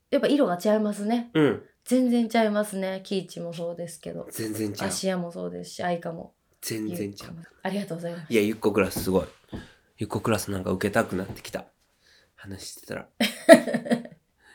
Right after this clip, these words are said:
Speaker 2: ゆっこ先生めっちゃ拾ってくれるから。ボケたくなってきた。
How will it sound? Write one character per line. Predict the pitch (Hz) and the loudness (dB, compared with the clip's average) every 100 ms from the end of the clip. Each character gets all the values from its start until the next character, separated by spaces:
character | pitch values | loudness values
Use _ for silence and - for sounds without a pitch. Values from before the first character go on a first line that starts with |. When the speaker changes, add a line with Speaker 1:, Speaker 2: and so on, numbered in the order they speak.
| - | -10
Speaker 2:
ゆ | 104 | -8
っ | |
こ | - 101 | -6 0
先 | 107 98 | 2 2
生 | 98 | -2
め | 92 95 | 0 0
っ | 95 | 0
ち | 101 | -4
ゃ | |
拾 | 98 98 | -4 -4
っ | 92 | -4
て | 92 | -4
く | 98 | -2
れ | 92 | -2
る | 90 | -4
か | 90 | -8
ら。 | - _ _ _ _ _ _ | -10 _ _ _ _ _ _
ボ | 101 98 | -12 -8
ケ | 98 | -8
た | 101 | -6
く | 95 | -6
な | 95 | -8
っ | |
て | - | -10
き | - | -20
た。 | - | -20